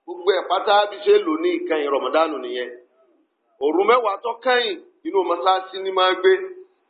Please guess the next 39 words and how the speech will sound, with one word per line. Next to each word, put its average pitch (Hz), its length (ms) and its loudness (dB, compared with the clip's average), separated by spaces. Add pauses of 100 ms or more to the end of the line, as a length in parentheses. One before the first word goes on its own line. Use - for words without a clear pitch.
(340)
Ọlọ́run 220 300 2
bá 220 140 0
ṣe 220 160 -6
nírọ̀rùn 220 400 -2
fáwa 208 280 4
náà, 220 200 0
Ọlọ́run 190 300 2
kó 196 120 -2
ṣe 196 160 -4
nírọ̀rùn 190 340 2
fún 160 180 -6
wa. 165 140 4 (760)
Òru 165 220 -6
mẹ́wàá 202 380 2
wa, 185 180 2 (140)
ẹ 160 140 -10
jẹ́ 196 160 -6
ká 208 140 2
lò 202 180 -2
níbẹ̀, 208 380 0 (720)
ká 175 120 2
fi 190 140 -8
ṣe 202 240 4
ìfaragbolẹ̀ 190 720 0
fọ́lọ́run. 233 460 2 (1000)
Gbogbo 185 200 -2
ẹni 214 200 4
tó 214 140 2
bá 226 140 4
ti 226 120 -8
wá 226 180 4
láníyàn 233 520 -4
yẹn 208 180 -4
láti 233 260 -2
ìsìn 190 280 -12
yẹn, 190 140 -2
jẹ́ 208 200 0
ká 208 140 2
ní. 202 200 0